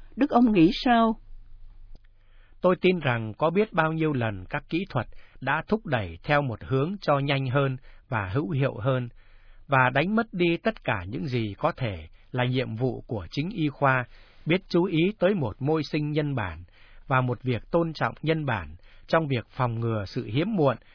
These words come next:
Speaker 2: hay chữa trị các hạch nội tiết hoặc giải phẫu để có thể đem lại các hiệu quả trong sự tôn trọng việc truyền sinh, tôn trọng phẩm giá của con người.
Speaker 1: Như vậy, theo Đức ông, cần phải có một sự suy tư sâu xa về vấn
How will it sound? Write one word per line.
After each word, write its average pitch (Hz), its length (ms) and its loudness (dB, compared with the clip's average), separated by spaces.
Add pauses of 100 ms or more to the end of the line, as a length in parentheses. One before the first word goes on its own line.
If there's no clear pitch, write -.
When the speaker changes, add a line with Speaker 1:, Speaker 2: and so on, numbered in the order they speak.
(120)
Speaker 2:
hay 151 300 0
chữa - 220 -2
trị 123 280 -4
các - 180 -2
hạch 123 220 -2
nội 113 360 -4
tiết 185 140 2 (380)
hoặc 127 240 -2
giải 101 320 -4
phẫu 156 320 0 (260)
để 120 180 -2
có 190 180 2
thể 98 260 -4
đem 147 220 0
lại 117 240 -2
các - 160 -6
hiệu 120 280 -2
quả 95 380 -6 (440)
trong 156 260 2
sự 127 260 -4
tôn 160 220 2
trọng 120 280 0
việc 117 220 -2
truyền 101 300 -4
sinh, 139 340 -2 (340)
tôn 165 200 4
trọng 131 240 2
phẩm 104 320 -4
giá 127 340 0
của 92 320 -6
con 127 200 -2
người. 95 240 -6 (1200)
Speaker 1:
Như 285 300 8
vậy, 175 360 10
theo 277 180 6
Đức 262 200 4
ông, 233 360 6 (260)
cần 196 240 6
phải 180 140 2
có 320 280 2
một 330 120 8
sự 339 240 6
suy 294 360 8
tư 277 320 4
sâu 302 300 6
xa 285 380 6
về 190 160 8
vấn 208 180 6